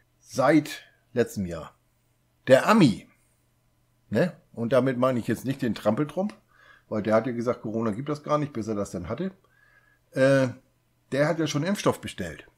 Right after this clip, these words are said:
So, und seit Januar ist der Biden jetzt an der, an der Regierung und der hat jetzt,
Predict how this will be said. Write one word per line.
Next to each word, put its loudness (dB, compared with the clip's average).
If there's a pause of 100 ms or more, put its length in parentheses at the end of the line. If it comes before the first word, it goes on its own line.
(520)
So, 0
und -6
seit 2
Januar 4
ist -8
der 0
Biden 2
jetzt -2
an -6
der, -4
an -6
der -4
Regierung -4
und -4
der 2
hat -2
jetzt, -4